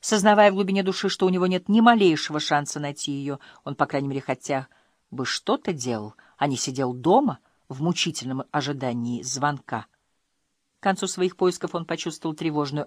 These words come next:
опустошённость. Выматывающее ночное бдение наградило Джулиана воспалёнными глазами, исцарапанными ногами и одеревеневшей спиной. А ещё он очень проголодался. И если бы предложили,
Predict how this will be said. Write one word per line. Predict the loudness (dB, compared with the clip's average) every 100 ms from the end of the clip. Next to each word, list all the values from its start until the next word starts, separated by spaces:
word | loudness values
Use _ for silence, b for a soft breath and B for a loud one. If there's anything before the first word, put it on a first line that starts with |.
| -6
опустошённость. | -10 -12 -8 -8 -8 -12 -12 -14 -16 B B B
Выматывающее | 2 6 8 8 6 2 2 2 0 2
ночное | 2 0 -2 0 0
бдение | 2 2 2 0
наградило | 0 0 0 2 0
Джулиана | 0 2 4 4 0 -6 b b -2
воспалёнными | 2 2 4 4 6 2 2
глазами, | 4 6 6 4 4 -4 _ _ _ _
исцарапанными | -2 0 4 6 4 2 -2
ногами | 2 2 4 2 0
и | -2 -4 2
одеревеневшей | 2 2 2 2 0 -4 -6 -8
спиной. | -8 -8 -6 -6 -8 -12 _ _ _ _ _
А | 2 4
ещё | 4 4 2 2 -2
он | -4 -4 -6
очень | -2 -2 -2 -8 -8
проголодался. | -8 -8 -6 -6 -8 -10 -14 -14 b b b b b b b _ -2
И |
если | 4 6 6
бы | 4 4
предложили, | 4 4 4 4 2 2